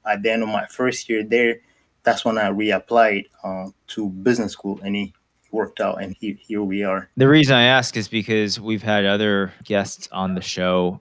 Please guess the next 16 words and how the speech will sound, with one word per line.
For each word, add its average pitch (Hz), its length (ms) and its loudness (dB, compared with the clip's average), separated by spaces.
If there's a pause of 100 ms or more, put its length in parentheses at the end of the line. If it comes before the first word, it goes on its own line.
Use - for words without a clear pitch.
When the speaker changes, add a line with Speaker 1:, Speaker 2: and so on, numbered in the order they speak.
(140)
Speaker 2:
that 92 280 4
spoke 95 480 2
of 90 300 4
how 92 240 -2
they 92 160 -2
got 95 220 2
rejected 95 500 -2
from 87 480 0 (360)
the 90 80 -6
program 95 840 4
years 98 360 2
ago 92 580 4
Speaker 1:
Yeah. 90 100 -2
Speaker 2:
before 92 320 0
applying 90 340 -4
a 90 40 -10